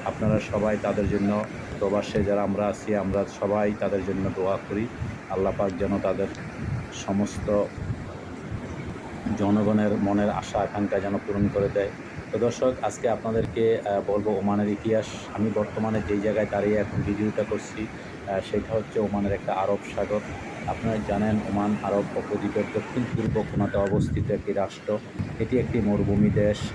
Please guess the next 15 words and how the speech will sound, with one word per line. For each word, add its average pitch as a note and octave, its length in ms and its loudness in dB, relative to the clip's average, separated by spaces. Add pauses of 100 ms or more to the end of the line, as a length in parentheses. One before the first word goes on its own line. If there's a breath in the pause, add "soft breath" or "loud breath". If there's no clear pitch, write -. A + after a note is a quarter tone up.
যেখানে G2+ 340 0
সুউচ্চ - 420 -4 (160)
পর্বতমালার G2+ 640 2 (140)
ঠিক A2 100 2 (160)
পাশেই G#2 300 0
রয়েছে G2+ 360 2
উজ্জ্বল G2 380 0 (140)
শুভ্র - 340 -2
বালুর G2 300 0 (440)
সমুদ্র G#2 460 4 (120)
সৈকত। G#2+ 320 0 (520)
এখানে B2 280 4
সংখ্যালঘু A2 600 2
ইবাদি G#2 420 2
মুসলিম G#2 420 0